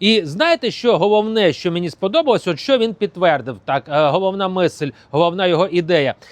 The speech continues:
це те, що Дональд Трамп, а він і є Сполучені Штати Америки зараз. І не варто чекати на те, що там хтось прокинеться і щось зміниться. Тому що в Сполучених Штатах Америки завжди був, є і,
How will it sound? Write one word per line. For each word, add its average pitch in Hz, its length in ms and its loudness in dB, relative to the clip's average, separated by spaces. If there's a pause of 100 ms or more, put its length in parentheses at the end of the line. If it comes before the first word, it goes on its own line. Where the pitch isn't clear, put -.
(140)
це 180 140 0
те, 294 200 0
що 233 180 -2
Дональд 220 440 -2
Трамп, 247 340 -2
а 196 140 -2
він 277 280 -2
і 233 160 -2
є 226 320 0
Сполучені 170 600 -4
Штати 165 460 -2
Америки 143 600 -2
зараз. 127 540 -2
І 180 100 -4
не 180 120 -2
варто 190 340 0
чекати 156 480 -4
на 139 140 -2
те, 247 240 -2
що - 240 -2 (260)
там 180 200 2
хтось 160 260 -2
прокинеться 202 720 -2
і 151 160 -4
щось 185 280 0
зміниться. 151 600 -4 (320)
Тому 208 260 0
що - 160 -2
в 160 40 -2
Сполучених 208 480 0
Штатах 226 380 0
Америки 269 540 -2 (300)
завжди 185 460 2
був, 220 400 -2 (160)
є 214 480 0
і, 190 340 -2